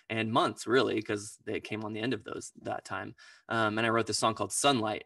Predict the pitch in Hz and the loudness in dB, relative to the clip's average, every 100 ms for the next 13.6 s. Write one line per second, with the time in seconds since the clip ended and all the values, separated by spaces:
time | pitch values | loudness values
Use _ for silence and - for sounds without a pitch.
0 | - 113 117 135 - 120 110 107 113 110 | -6 2 6 6 6 2 2 -2 -4 -2
1 | 123 117 107 107 _ - - 110 107 117 | 0 0 -2 -8 _ -8 -6 -4 -4 -2
2 | - 123 123 104 120 113 107 104 107 139 | 0 0 -2 -2 -2 -2 -4 -4 0 0
3 | - 117 - 110 113 110 - 113 - - | 0 -4 -4 -2 -2 -2 -2 -4 -4 -20
4 | _ - 117 - 110 107 - - - 147 | _ 0 0 0 -4 -4 -4 -6 0 2
5 | 120 113 - - - 120 113 143 135 110 | 2 0 -8 -20 -4 0 4 4 4 0
6 | 117 110 107 107 - 120 120 110 117 113 | 0 0 -2 -2 2 2 2 0 -4 -6
7 | - - - _ 113 113 110 104 135 131 | -8 -20 -20 _ 2 4 4 6 6 6
8 | 117 - 110 110 110 107 107 110 107 101 | 4 2 0 0 -2 -4 -2 -4 -4 -6
9 | 120 123 110 107 104 110 107 - 127 110 | 2 2 2 -6 -4 -4 -4 -4 -4 -4
10 | 107 110 110 - - - - 117 104 107 | -8 -8 -8 -12 -20 -12 0 4 4 2
11 | 131 135 127 117 131 127 117 98 - 131 | 4 6 6 4 4 4 4 2 4 2
12 | 143 110 110 113 113 107 104 110 120 113 | 4 2 0 2 2 2 0 -2 0 0
13 | 107 107 107 104 110 | 0 -2 -4 -6 -8